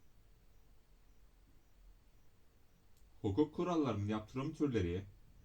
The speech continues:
ceza, cebri icra, iptal, hükümsüzlük ve tazminattır. Hukuk kurallarına uymayan kişilerin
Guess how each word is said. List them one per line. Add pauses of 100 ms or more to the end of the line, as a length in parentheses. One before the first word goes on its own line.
(380)
ceza, (460)
cebri
icra, (500)
iptal, (680)
hükümsüzlük
ve
tazminattır. (3250)
Hukuk
kurallarına
uymayan
kişilerin